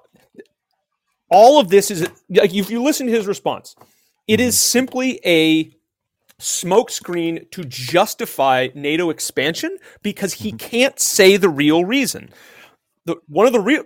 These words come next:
Speaker 1: because if he goes down this line of logic, people will rightfully go, "Well, you could have just not expanded nato there and then avoided this whole conflict."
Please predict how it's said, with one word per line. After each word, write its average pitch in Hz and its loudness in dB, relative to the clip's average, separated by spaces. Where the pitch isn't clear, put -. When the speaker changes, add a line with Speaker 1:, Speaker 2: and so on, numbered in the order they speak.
Speaker 1:
because 196 -6
if 185 -4
he 277 -4
goes 262 -2
down 190 0
this 180 -6
line 151 0
of 123 -12
logic, 180 0
people 180 -4
will 160 2
rightfully 180 4
go, 147 2
"Well, 175 8
you 175 2
could 196 2
have 165 0
just 147 -8
not 147 0
expanded 139 -10
nato 170 0
there 113 -4
and 147 -8
then 143 -6
avoided 139 -4
this 135 -4
whole 143 -2
conflict." 247 -4